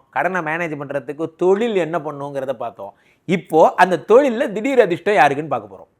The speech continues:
அவ்வளவுதான், இந்த ஸ்டோரி மாதிரி தான் இது. So, திடீர் அதிர்ஷ்ட யோகம் யாருக்கு இருக்கிறது? இந்த பதிவில்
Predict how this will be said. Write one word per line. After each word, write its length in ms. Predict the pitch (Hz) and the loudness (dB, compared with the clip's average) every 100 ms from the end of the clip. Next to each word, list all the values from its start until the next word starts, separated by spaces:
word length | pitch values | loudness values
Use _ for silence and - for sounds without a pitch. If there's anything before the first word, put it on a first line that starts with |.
| _ _ | _ _
அவ்வளவுதான், 380 | 107 101 104 _ _ _ _ _ | -16 -14 -16 _ _ _ _ _
இந்த 300 | 135 190 202 | -10 -2 -2
ஸ்டோரி 420 | - 175 202 180 | 0 0 2 2
மாதிரி 200 | 156 151 | -2 -2
தான் 120 | 156 | -2
இது. 260 | 139 110 - _ _ _ | -2 -6 -14 _ _ _
So, 180 | - 180 | -6 -6
திடீர் 380 | 139 190 294 262 | -4 -2 2 2
அதிர்ஷ்ட 360 | 208 - 175 | 0 -4 -4
யோகம் 420 | 147 139 123 190 | -2 -4 -4 -8
யாருக்கு 400 | 175 147 143 135 | -2 0 0 -4
இருக்கிறது? 640 | 113 - 104 110 135 101 _ _ _ | -10 -10 -8 0 0 -2 _ _ _
இந்த 220 | 131 160 | -2 -2
பதிவில் 420 | 151 143 147 143 | 0 -2 -2 -4